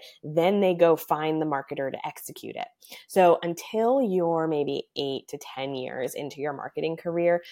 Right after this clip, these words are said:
you're not the one making those financial decisions. You're the executioner of those ideas. You're shooting the commercial. You're doing the TikToks. You're doing all of that. So it's really <laughs> hard to find somebody.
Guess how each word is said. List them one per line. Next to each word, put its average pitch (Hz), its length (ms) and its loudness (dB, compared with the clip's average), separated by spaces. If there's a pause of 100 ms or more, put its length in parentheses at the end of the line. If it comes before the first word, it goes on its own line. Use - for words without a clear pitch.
(120)
you're 208 180 0
not 240 180 -4
the 202 80 -2
one 180 240 2
making 156 380 -2
those 135 180 -2
financial 135 540 -4
decisions. 131 560 -4
You're 156 100 6
the 156 140 0
executioner - 840 -10 (380)
of 143 260 4
those 110 340 -2 (220)
ideas. - 300 -6 (120)
You're 151 220 -2
shooting 160 380 0
the 147 80 -4
commercial. 135 580 -10
You're 151 160 2
doing 147 300 0
the 139 80 -6
TikToks. - 520 -12
You're 147 120 -4
doing 135 260 -6
all 113 160 -8
of 117 120 -10
that. - 160 -10 (500)
So - 160 2
it's 190 180 2 (180)
really 190 320 2
<laughs> 170 60 -8
hard - 720 -2
to 185 140 2
find 156 600 -2
somebody. 156 760 -2